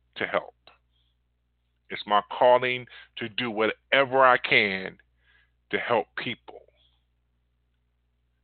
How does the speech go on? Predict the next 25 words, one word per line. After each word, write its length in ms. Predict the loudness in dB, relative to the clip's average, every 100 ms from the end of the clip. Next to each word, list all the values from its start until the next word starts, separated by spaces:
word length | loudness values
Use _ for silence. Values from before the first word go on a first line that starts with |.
| _ _ _ _ _ _ -20 _
If 160 | -2 0
you're 120 | -2 2
interested, 580 | 2 4 4 2 4 2
if 120 | 2
you 120 | 0 -4
have 300 | 0 0 -2
a 60 | -8 -8 -8
story 560 | -2 0 0 -2 -20 -20 -20 _ _ _ _ _ _ _ _ _ _ -12
and 100 | -8
you 100 | -2
want 200 | -2 -2
to 80 |
be 260 | -2 2 4
a 120 | 4
guest 420 | 2 4 6 4 0 -16 -20 _
on 160 | -8 -8
my 260 | 0 0 0 0
show, 380 | 0 0 -2 -10 _ _ _ _ _ _ _ _
contact 640 | 0 2 2 4 2 2
me 420 | -4 -8 -8 -12 -20 _ _ _ _ _ _ _ _ _ _ _ _ _ _ _
and 100 | -14
we 100 | -10
will 440 | -10 -8 -8 -8 -12 _ _ -2
contact 720 | 0 0 0 0 0 -2 -8
you, 400 | -8 -8 -12